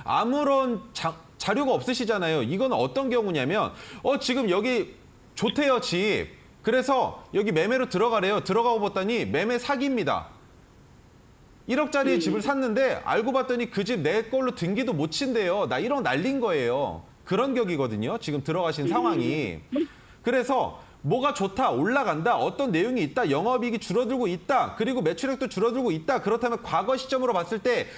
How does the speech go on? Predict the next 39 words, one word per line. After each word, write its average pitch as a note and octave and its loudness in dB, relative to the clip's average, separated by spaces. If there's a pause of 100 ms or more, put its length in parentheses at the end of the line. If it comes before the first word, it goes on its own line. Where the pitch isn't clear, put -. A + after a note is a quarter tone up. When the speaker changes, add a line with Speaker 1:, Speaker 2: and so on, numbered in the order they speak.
(160)
Speaker 1:
지금 B3+ 0
현재 C4+ 0
주가는 A#3+ 0
고평가니까 B3 0
주가가 A#3+ 0
내려갈 B3 2
수 G#3+ -6
있겠지. B3 0 (140)
그럼 A3 2
어디까지 A#3 0
내려갈 A#3 2
것이냐? A#3 0
사만 A3 0
원 G#3 2
아래로 G#3+ 2
내려갈 G3+ 2
가능성이 G3 -2
있다. A3 0 (200)
이것까지 C4 0
확인이 C4+ 0
되셔야 A3+ 0
들어갈 F3+ -2
수 - -8
있는 E3+ -4
종목인데 D3+ -2 (300)
오늘 G#3+ 0
들어가셨으면 F3+ -4
다행인 F#3 -2
부분도, C#3 -4 (200)
그리고 F#3 -2 (100)
손절을 C4+ -2
해야 B3+ 0
된다면 F#3 -2
어디에서 F#3 -2
손절을 G#3 -4
하셔야 C4+ -4
되는지까지만 D3+ -4
설명을 D#3+ -4
드려볼게요. B2+ -2